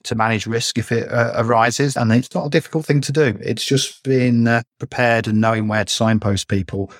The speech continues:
to. And I, I think people find this really rewarding as well. It completes the circle of the holistic care. And, you know, the,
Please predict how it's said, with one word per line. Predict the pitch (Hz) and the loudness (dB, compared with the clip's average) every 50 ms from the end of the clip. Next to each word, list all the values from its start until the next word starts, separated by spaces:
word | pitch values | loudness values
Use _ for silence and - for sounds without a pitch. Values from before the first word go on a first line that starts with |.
| - _ _ _ - | -20 _ _ _ -14
to. | - - 101 95 92 92 - _ _ - | -8 -4 -4 -4 -4 -6 -10 _ _ -6
And | 117 120 127 131 135 - _ _ _ _ _ _ - | -2 0 0 0 0 -2 _ _ _ _ _ _ -4
I, | - 131 - - | -2 -2 -2 -2
I | 131 135 | -2 -4
think | 135 - - 160 151 151 131 - - - - - - _ _ _ | -2 0 0 2 2 0 0 -4 -8 -14 -20 -20 -20 _ _ _
people | - - 151 151 - 165 | -4 -2 -2 -2 -2 -2
find | 139 - 139 127 120 120 | 0 0 2 2 2 0
this | 113 - - | 0 0 0
really | 113 110 107 104 | 0 2 2 0
rewarding | 98 98 107 101 104 113 120 123 107 95 90 | 0 0 0 2 2 2 2 2 2 0 0
as | 90 87 - | 0 -2 0
well. | 101 98 92 85 - _ _ _ _ _ _ | 0 0 0 -2 -4 _ _ _ _ _ _
It | - - 135 127 | -2 0 0 0
completes | - - 127 123 - - 160 156 147 131 - - | -2 -6 -8 -6 -4 -2 -2 -2 -2 -2 -6 -6
the | - 120 | -6 -6
circle | - - - 120 120 117 110 - 110 98 | -4 -2 0 2 2 2 2 0 0 -2
of | 98 98 | -2 -2
the | - 107 | -2 -2
holistic | 101 98 98 101 - - - - 110 101 - | 0 2 2 2 0 0 -2 -2 -2 -2 -2
care. | - - 117 107 107 104 95 | -2 0 2 2 2 2 0
And, | 98 101 | 0 -2
you | 104 101 | -2 0
know, | 101 98 | 0 0
the, | 104 110 120 120 | -2 -2 -4 -6